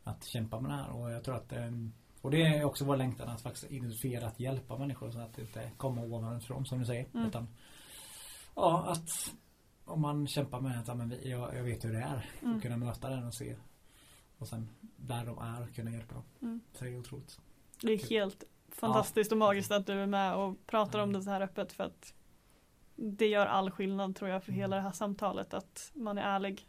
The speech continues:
Speaker 2: och
Speaker 1: Mm.
Speaker 2: öppen med, med de här grejerna. Så mycket man känner att man kan och vill, inte liksom ofrivilligt så. <laughs>
Speaker 1: Ja, det är viktigt. Det är därför vi, vi vill ha en podcast på något sätt också som,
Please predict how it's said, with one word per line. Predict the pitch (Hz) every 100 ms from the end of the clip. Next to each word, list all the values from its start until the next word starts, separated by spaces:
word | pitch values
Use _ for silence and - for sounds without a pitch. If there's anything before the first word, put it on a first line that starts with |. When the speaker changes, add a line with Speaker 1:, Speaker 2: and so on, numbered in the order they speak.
| -
Speaker 2:
och | - -
Speaker 1:
Mm. | 120
Speaker 2:
öppen | 113 101
med, | 104 113 - - - - - _ _ -
med | 240
de | 220
här | 208
grejerna. | 196 190 -
Så | -
mycket | 254 240 226
man | 214 214 214 -
känner | - 226 208
att | 190
man | 196 196 190 214 - 311 -
kan | - 190 180 -
och | - - -
vill, | 214 - 202 - -
inte | 202 190 - - -
liksom | 214 - 214
ofrivilligt | 190 - - 123 254
så. | - 247 - -
<laughs> | - - -
Speaker 1:
Ja, | 131
det | 147
är | 156
viktigt. | 160 160
Det | 156 143 147 147
är |
därför | 143 -
vi, | 160 139
vi | 139 147
vill |
ha | 147 139
en |
podcast | - 135 127 110 127 120 -
på | 127
något | 123 120
sätt | - 113
också | 117 110 117
som, | - 113